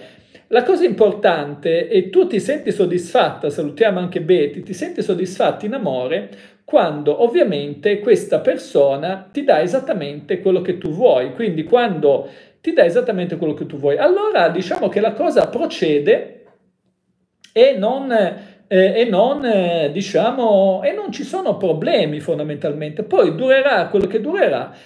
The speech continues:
Ovviamente la conoscenza è quel momento in cui due persone si incontrano per la prima volta, i loro sguardi si incrociano,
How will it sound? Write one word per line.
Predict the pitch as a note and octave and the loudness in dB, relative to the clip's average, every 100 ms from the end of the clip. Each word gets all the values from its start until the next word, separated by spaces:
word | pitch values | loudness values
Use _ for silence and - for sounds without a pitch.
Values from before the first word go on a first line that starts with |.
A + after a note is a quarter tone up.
| - _ B3 | -20 _ 2
Ovviamente | F#4+ E4+ F#4+ A#3 | 2 -2 0 2
la | F#3+ F#3+ | 4 2
conoscenza | A#3 A#3 - D4+ C#4 - G#3 G3+ | 0 0 0 -2 0 2 4 4
è | G#3 G3+ G3 F#3 | 0 0 2 0
quel | G3+ F#3+ | 0 0
momento | G#3 C4+ - | 2 -2 -2
in | F#3 | -6
cui | F#3+ A3+ | -4 0
due | F3+ | 0
persone | F#3 F3 G#3+ F3 | 0 0 0 -2
si | F#3 | -4
incontrano | D#3+ A3 A3+ G3+ D3+ D3 | -4 -2 0 0 -2 -2
per | F3 | -2
la | D#3+ | -2
prima | - E3 D3 | -4 -6 -2
volta, | F3 A#3+ C3+ - | 2 2 2 -2
i | |
loro | D3 F#3 E3+ | 0 0 0
sguardi | D3 F3 G3 F3 | 0 2 2 -2
si | - | -8
incrociano, | C#3 F#3+ A3+ F3+ - C3 B2 | -8 -4 0 0 -2 -6 -6